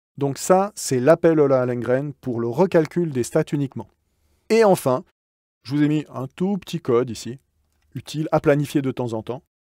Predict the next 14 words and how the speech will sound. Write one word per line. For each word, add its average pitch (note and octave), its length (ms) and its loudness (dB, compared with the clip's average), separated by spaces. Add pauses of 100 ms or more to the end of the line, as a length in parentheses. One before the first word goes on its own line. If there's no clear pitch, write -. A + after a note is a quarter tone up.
(180)
C'est G#3 440 2
la D#3+ 220 6
suppression D#3 560 0 (160)
des D#3 640 -2
anciens D3+ 680 0
logs C3 520 2 (240)
dans F3 400 2
la B2 140 0
table C#3+ 280 2
commande A#2 320 -4
log. D3 240 2
Là, C#3+ 160 6
par A#2+ 160 -2
exemple A#2 500 -8